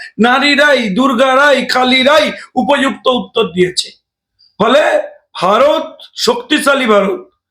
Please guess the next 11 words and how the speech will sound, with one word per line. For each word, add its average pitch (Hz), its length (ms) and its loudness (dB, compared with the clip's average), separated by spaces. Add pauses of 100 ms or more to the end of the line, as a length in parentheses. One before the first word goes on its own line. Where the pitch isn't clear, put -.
(260)
আগের 208 240 2
সে 269 180 -2
দিন 269 240 2
চলে 262 260 0
গেছে। 240 300 -2 (640)
যারা 226 260 2
এসব 240 300 -2
বলছিলেন 277 600 0 (320)
তারা 220 180 0
জেনে 240 300 0
রাখুন, 190 420 -2